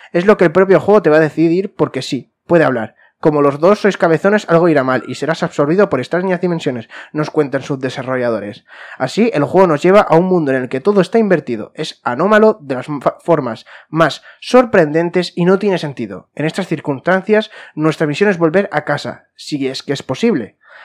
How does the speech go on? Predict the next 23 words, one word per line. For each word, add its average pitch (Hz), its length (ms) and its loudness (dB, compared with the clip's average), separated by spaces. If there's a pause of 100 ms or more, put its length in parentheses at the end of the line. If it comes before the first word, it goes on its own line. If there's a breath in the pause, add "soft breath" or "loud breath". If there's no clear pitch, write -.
(120 loud breath)
Así 240 220 0
pues, 240 180 8
nos 202 160 2
encontramos 185 440 0
ante 170 180 0
una 208 80 2
aventura 165 320 2
gráfica 196 360 2
con 143 160 0
mucho 170 300 0
humor 202 360 2 (280 loud breath)
que 151 140 0
rompe 180 320 2
la 139 160 0
cuarta 185 340 6
pared 196 300 2
continuamente 143 580 0
para 127 180 -4
crear 135 220 -2
una 123 120 -6
experiencia 156 520 -2
narrativa 135 540 0
original. 165 560 0